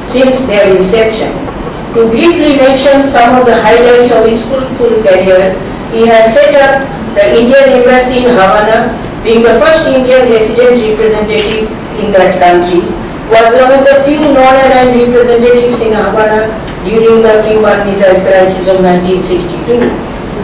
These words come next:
He was High Commissioner in Canada, Malaysia and Sri Lanka, and Ambassador in Kuwait. He also taught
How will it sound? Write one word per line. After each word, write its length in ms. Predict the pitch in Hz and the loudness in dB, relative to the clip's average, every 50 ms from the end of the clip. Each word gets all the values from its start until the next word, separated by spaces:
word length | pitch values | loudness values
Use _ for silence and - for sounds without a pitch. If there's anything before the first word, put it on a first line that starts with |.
| - - | -8 -4
He 120 | 233 233 | 0 2
was 160 | 233 226 226 226 | 2 4 4 2
High 240 | 220 226 233 247 254 | 2 2 2 2 2
Commissioner 520 | 277 277 262 254 - 269 254 254 247 247 233 | 2 2 2 2 2 2 2 2 2 2 2
in 160 | 226 226 226 | 2 2 2
Canada, 560 | 220 240 233 233 233 240 247 254 254 254 254 233 | 2 2 2 2 2 2 2 2 2 0 0 0
Malaysia 560 | 208 208 226 240 240 240 - 247 240 240 240 | 0 0 2 0 0 0 0 0 2 2 2
and 80 | 233 | 2
Sri 160 | 233 233 233 233 | 0 0 2 2
Lanka, 560 | 240 240 233 240 240 240 247 - - - - - - - - - | 2 2 2 2 2 2 2 2 0 -2 -6 -8 -10 -10 -6 -4
and 140 | 185 196 202 226 214 214 | -2 0 2 2 2 2
Ambassador 480 | 220 233 226 226 233 226 214 214 214 214 | 2 2 2 2 2 2 2 4 2 4
in 200 | 190 180 185 185 202 | 2 2 0 -2 -2
Kuwait. 320 | 196 190 180 - - - - - - - - - - - - - - | -2 0 0 0 0 -4 -6 -8 -12 -12 -12 -12 -12 -12 -12 -12 -8
He 160 | - 226 220 214 | -4 -2 0 2
also 380 | 214 240 240 269 285 277 277 - | 2 2 2 2 2 2 2 2
taught 380 | 233 226 226 226 226 226 - | 4 4 4 2 2 0 -2